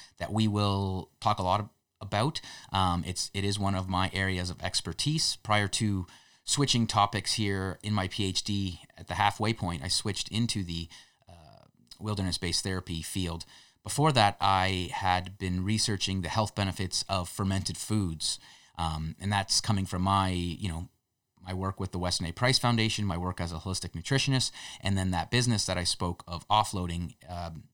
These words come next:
was a kombucha company. So it was one of Canada's, uh, largest kombucha companies during, well, at least during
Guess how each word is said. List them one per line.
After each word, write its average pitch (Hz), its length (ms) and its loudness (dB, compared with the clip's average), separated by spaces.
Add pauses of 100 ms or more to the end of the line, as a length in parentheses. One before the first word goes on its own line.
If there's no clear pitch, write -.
(160)
was 101 260 0
a 85 260 -2
kombucha 117 400 0
company. 69 340 -6
So - 160 -8
it 92 40 -8
was 92 120 -10
one 110 160 2
of 92 200 -4 (320)
Canada's, 104 560 2
uh, 73 300 -6 (300)
largest 127 340 4
kombucha 104 300 0
companies 90 540 -2 (420)
during, 92 520 0 (400)
well, - 100 -20
at 87 80 -20
least 98 220 -6
during 95 380 0